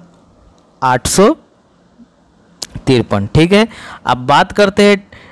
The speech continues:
आपका क्या क्या deduct होगा, सीपीएफ़ यानी कि आपका जो है पीएफ़, ठीक है, जो central government में है, एनपीएस, ठीक है।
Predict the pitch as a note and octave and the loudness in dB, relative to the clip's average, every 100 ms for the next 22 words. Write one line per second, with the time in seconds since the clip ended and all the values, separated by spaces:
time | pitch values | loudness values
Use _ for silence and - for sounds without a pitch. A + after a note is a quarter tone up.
0 | - C#3 - F3+ E3+ D#3 D3+ F3+ D#3+ D#3+ | -4 -4 0 -2 0 -2 0 0 2 2
1 | E3+ - E3+ F3 F#3 - E3+ E3+ F#3 D#3+ | 0 2 2 2 0 0 -2 0 2 2
2 | A#2+ - C#3+ D#3 F3+ F#3 G3+ G#3+ - - | 2 0 0 0 -2 -2 -2 -2 -8 -4
3 | C3+ - E3 E3 E3 D#3 E3+ F3+ - - | -4 -2 -2 2 2 4 4 0 -6 -20
4 | - - E3 D#3 A#2 - - - - E3+ | -10 0 4 4 2 -4 -12 -10 -4 -2
5 | F3 A#2+ - - - C3 D3+ E3 C#3 C#3 | 0 -2 -4 -18 -14 0 2 4 0 2
6 | D#3 D3+ D#3 D#3 D#3+ D#3+ D#3+ D#3+ G3 C3+ | 2 4 2 2 0 0 2 2 2 0
7 | C3+ B2+ A#2 G#2+ - - D#3+ F3+ A3 | -2 -2 0 -2 -2 -4 0 2 0